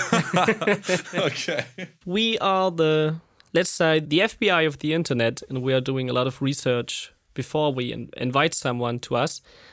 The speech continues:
Speaker 3: We had a look at your portfolio and realized you're doing a lot. Almost seems like mainly music videos. How did that happen?
Speaker 1: Um, yeah, I do, yeah, a fair bit of music videos. Um, uh,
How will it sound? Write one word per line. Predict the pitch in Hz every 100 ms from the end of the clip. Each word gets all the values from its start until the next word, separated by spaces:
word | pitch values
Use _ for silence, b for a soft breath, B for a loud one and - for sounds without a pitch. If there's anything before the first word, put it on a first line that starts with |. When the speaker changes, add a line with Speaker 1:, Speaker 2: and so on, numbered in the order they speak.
| B B
Speaker 3:
We | - 180
had | 202
a |
look | 214 269
at | 190
your | 180
portfolio | 165 175 - 262 190
and | 127 135 135 - - b b b b b
realized | 160 190 185 175 175 -
you're | 151
doing | 170 175 170 156 - _ _ _ _ _
a | 160
lot. | 165 180 233 139 - - b b b b -
Almost | 208 208 -
seems | 208 185
like | 165 156
mainly | 160 180 214 226 196 190 -
music | 175 247 233 139
videos. | 127 120 123
How | - 165
did | 165
that | - 170
happen? | 156 - 131 - b
Speaker 1:
Um, | - 156 147 151 147 147 - _ _ _ _
yeah, | - 170
I | 139
do, | 160 156 151 151 143 - _ _ - - -
yeah, | 147 131
a |
fair | - 160
bit | 143 139
of | -
music | 139 135
videos. | - 120 117 123 -
Um, | 120 123 120 123 123 123 - _ - - _ -
uh, | - 120 120 120 123